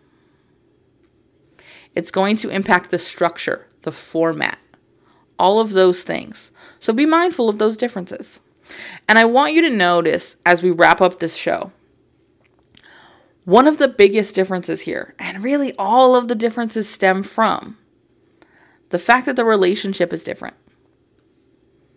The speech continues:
The fact that the people who are hearing from you on the podcast, when it's public, maybe don't know you as well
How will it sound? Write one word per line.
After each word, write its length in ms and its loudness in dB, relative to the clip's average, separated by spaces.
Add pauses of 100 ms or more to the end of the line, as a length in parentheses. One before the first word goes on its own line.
(960)
The 120 2
fact 460 -2
that 480 0
the 100 -6
people 760 -6
who 240 -2
are 140 -2
hearing 400 -4
from 260 -6
you 400 -6 (480)
on 180 2
the 80 -4
podcast, 920 -2 (580)
when 140 0
it's 140 -4
public, 640 -2 (1400)
maybe 380 2
don't 220 4
know 100 2
you 180 0
as 140 -4
well 240 -6